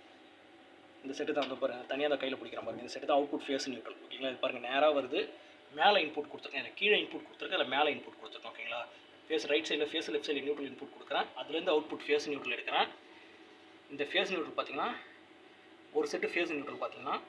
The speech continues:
டைரக்டா வந்து இந்த போர்டுக்கு வருது. இந்த எஸ் எம் பி எஸ் இருக்குல்ல, இந்த ஸ்டிப்புக்கான எஸ் எம் பி எஸ் இந்த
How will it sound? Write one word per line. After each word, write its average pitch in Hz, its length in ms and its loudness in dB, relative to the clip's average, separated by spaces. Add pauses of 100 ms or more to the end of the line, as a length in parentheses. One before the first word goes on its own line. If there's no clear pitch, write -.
(320)
டைரக்டா 151 460 8
வந்து 139 180 4 (1300)
இந்த 147 180 0
போர்டுக்கு 147 260 2
வருது. 123 140 -4
இந்த 127 140 0
எஸ் 147 100 -2
எம் 165 120 -2
பி 147 100 4
எஸ் 131 100 -6
இருக்குல்ல, 135 240 -4
இந்த 127 100 -2
ஸ்டிப்புக்கான 147 400 -2
எஸ் - 120 -8
எம் 131 100 -2
பி 123 80 -4
எஸ் - 120 -6
இந்த 143 100 -2